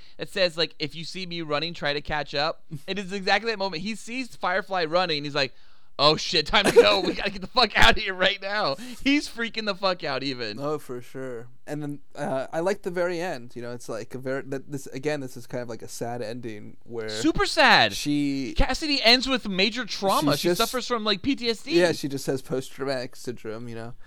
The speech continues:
Speaker 1: So fucked up.
Speaker 2: And
Speaker 1: She
Speaker 2: that's
Speaker 1: can't
Speaker 2: how it
Speaker 1: fire
Speaker 2: ends,
Speaker 1: without freaking
Speaker 2: you know?
Speaker 1: out.
Speaker 2: That, that, that's a interesting way to, again, end a kid's cartoon. So it just ends on this sour note. Like, she's rescued, but at what cost?
Speaker 1: Yeah, what cost? Yeah.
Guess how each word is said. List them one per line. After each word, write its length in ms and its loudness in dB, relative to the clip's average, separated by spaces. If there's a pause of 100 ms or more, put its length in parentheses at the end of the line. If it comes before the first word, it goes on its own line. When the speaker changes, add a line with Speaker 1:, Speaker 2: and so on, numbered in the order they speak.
(120)
Speaker 1:
So 280 -4
fucked 300 -4
up. 220 0
Speaker 2:
And 200 -6
Speaker 1:
She 200 -6
Speaker 2:
that's 180 4
Speaker 1:
can't 180 12
Speaker 2:
how 80 10
it 80 -
Speaker 1:
fire 120 10
Speaker 2:
ends, 60 2
Speaker 1:
without 260 2
freaking 240 0
Speaker 2:
you 60 8
know? 180 8
Speaker 1:
out. 140 -6
Speaker 2:
That, 240 2
that, 260 0
that's 300 -6
a 340 2 (560)
interesting 460 0
way 180 8
to, 120 0
again, 280 0
end 240 -4
a 20 -6
kid's 240 -6
cartoon. 480 -6
So 140 -6
it 100 -4
just 200 -2
ends 220 4
on 120 0
this 100 -6
sour 420 0
note. 380 -2
Like, 200 -6
she's 260 -6
rescued, 580 0 (500)
but 340 2 (260)
at 140 2
what 180 2
cost? 540 -2 (200)
Speaker 1:
Yeah, 140 -6
what 160 -6
cost? 340 -6
Yeah. 180 -8